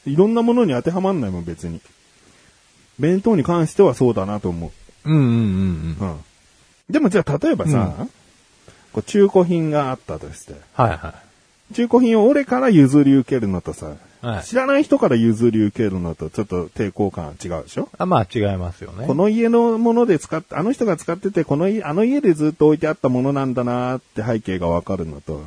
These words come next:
Speaker 2: うん。得体の知れない。
Speaker 1: うん。得体の知れないメルカリかなんかで買ったもの。
Speaker 2: うん。
Speaker 1: どこに置いてたんだ？
Speaker 2: うん。
Speaker 1: なんだこのうっすら漂う匂いは。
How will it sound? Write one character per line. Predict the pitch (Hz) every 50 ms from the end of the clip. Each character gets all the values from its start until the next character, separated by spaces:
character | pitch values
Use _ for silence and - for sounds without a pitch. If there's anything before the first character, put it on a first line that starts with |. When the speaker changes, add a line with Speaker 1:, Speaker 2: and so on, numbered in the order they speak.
| 90
Speaker 2:
う | 113
ん。 | 117 117 113 104 92 82 - 92 95 90 _ _ _ _ _ _ _ _ _ _ _ _ _ _ _
得 | - -
体 | - 127 113 107
の | 101 101 95
知 | - - 98
れ | 92 90
な | 87 82 78
い。 | 76 78
Speaker 1:
う | - 104
ん。 | 101 95 87 80 78 85 85
得 | - 104 -
体 | 107 101 101
の | 104 98
知 | - 107
れ | 110 113
な | 131 156 175
い | 190 156 110 85 -
メ | 82 85 95 101
ル | 95 104
カ | - 107
リ | 98
か | - 107
な | 113 127
ん | 151
か | 170 - 160
で | 120
買 | - - 113
っ | 92 - _
た | - 104
も | 98 98 95 92
の。 | 90 87 85 80 78 - - _ _ -
Speaker 2:
う | 104
ん。 | 101 104 98 92 85 82 92 87 - _ -
Speaker 1:
ど | 110 101
こ | 107
に | 98 92
置 | 90 92
い | 87
て | 101 95
た | - 85
ん | 85 85 82
だ？ | 78 76 69 - - _ _ _ -
Speaker 2:
う |
ん。 | 101
Speaker 1:
な | 110 113
ん | 104
だ | 95 92
こ | - 104
の | 95 95 92 90 90 -
う | 101
っ | 101
す | - - 104
ら | 95 87
漂 | - 98 95 98 98 95 95 90
う | 90
匂 | 90 90 90 92 90 87
い | 85 80
は。 | 78 78